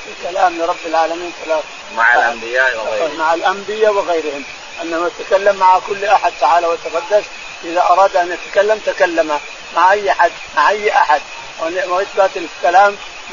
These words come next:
Speaker 1: نثبت الكلام، الكلام أن يليق بجلاله وعظمته، ولا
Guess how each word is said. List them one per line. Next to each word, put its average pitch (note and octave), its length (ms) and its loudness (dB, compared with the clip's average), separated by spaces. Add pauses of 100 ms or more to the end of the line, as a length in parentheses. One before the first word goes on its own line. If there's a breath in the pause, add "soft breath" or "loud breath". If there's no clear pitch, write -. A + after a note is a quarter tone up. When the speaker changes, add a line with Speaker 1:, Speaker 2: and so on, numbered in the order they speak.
(260)
Speaker 1:
نثبت G3+ 360 -6
الكلام، F#3 520 4 (380)
الكلام F#3 540 2
أن E3+ 80 -2
يليق G3 260 -2 (120)
بجلاله F3+ 440 2
وعظمته، F#3+ 640 2 (440)
ولا F#3 140 -4